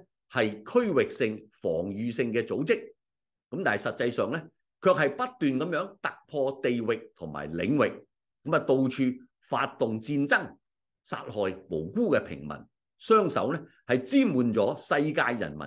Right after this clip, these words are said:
嘅鮮血。中國人民呢係唔會忘記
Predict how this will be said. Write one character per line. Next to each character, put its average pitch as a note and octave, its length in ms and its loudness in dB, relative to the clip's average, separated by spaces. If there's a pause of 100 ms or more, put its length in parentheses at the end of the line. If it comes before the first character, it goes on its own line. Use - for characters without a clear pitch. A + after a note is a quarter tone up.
嘅 G#2 140 -4
鮮 A3 340 4
血。 A#2 320 2 (720)
中 A#3 160 4
國 B2 160 2
人 D2+ 160 -8
民 C#2+ 160 -8
呢 C3+ 100 -2 (240)
係 A2 160 2
唔 F#2 300 -2
會 A#2 120 4
忘 D2+ 280 -2
記 G#2 340 -2